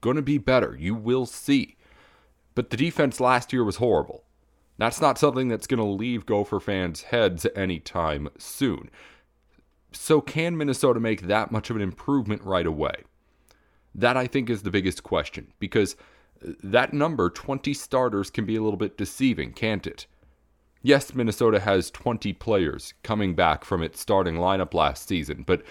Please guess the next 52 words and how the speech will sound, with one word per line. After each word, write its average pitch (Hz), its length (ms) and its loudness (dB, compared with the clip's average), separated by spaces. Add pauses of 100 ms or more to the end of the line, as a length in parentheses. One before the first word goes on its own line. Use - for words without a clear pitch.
(420)
that's 123 340 -2
partially 165 440 0
because 123 340 2
its - 120 -10
starting 135 340 2
lineup 113 340 0
was 95 160 -2
filled 110 220 2
up 101 100 -2
with - 80 -6
a - 40 0
whole 117 160 2
lot 98 140 6
of 76 80 0
freshmen 98 480 0
last 69 340 -4
year, 67 300 -4
and 87 220 -4 (520)
a, 110 80 0
a 110 120 4
whole 156 180 4
bunch 165 240 4
of 143 60 2
those 139 180 6
starters, 147 460 2
if 113 160 -2
you 127 100 2
remember, 123 320 0
were 120 200 -2
not 123 340 -2 (140)
doing 131 340 2
all 98 220 6
that 92 260 4
well 71 340 4
for 95 300 2
a, 90 220 0
a 92 80 2
good 98 240 0
part 101 240 4
of 80 120 -2
the 92 100 0
season 87 460 -4
as 78 140 -8
well, 82 240 2
especially 113 640 -4
on 80 160 -2
that 92 220 -4
defensive 107 560 -2
side 101 260 2
of 92 60 -2
the 87 60 -4
ball. 85 380 2